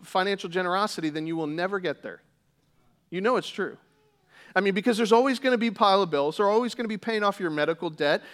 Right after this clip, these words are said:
You're always gonna be saving up for a down payment on a house or trying to pay off the car or buy the kids braces or,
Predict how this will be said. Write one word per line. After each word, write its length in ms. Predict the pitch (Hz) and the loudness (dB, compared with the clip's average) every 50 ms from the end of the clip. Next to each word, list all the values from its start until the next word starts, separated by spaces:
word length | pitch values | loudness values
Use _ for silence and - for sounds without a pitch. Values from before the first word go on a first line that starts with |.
| - - | -14 -4
You're 140 | 165 160 160 | 0 2 4
always 240 | 180 214 262 247 - | 6 6 4 2 0
gonna 140 | 269 247 240 | -2 -2 -2
be 120 | 233 220 | -2 -4
saving 420 | - - 220 214 214 208 214 208 | -2 2 2 2 4 2 2 0
up 120 | 202 202 196 | -2 -2 -2
for 200 | - - 185 175 | -2 0 0 0
a 40 | 165 | 2
down 280 | 165 175 170 180 185 | 2 2 2 2 0
payment 320 | 180 196 190 185 175 160 156 | -2 -4 -6 -6 -4 -2 -2
on 120 | 156 151 | -2 -2
a 60 | 151 | -2
house 340 | 139 147 151 165 202 - - | -2 0 0 0 0 -2 -6
or 60 | 165 | -10
trying 240 | 156 - 165 151 147 | -8 -6 -4 -4 -4
to 80 | 147 135 | -6 -6
pay 200 | - - 156 151 | -4 -4 -2 0
off 180 | 156 151 - | -2 -2 -4
the 80 | - 143 | -10 -12
car 380 | - - 160 165 180 202 220 | -8 -4 0 2 2 2 2
or 120 | 202 156 151 | 0 -2 -2
buy 240 | 139 151 156 160 160 | 0 0 0 0 0
the 80 | 156 | -4
kids 300 | 151 - 175 160 147 143 | -6 -4 -6 -6 -6 -8
braces 680 | 135 123 131 131 147 170 190 - - 220 233 233 208 - | -14 -12 -6 -2 -2 -2 -2 -2 -4 -6 -6 -6 -6 -6
or, 320 | 160 160 160 151 147 143 | -4 0 2 2 2 0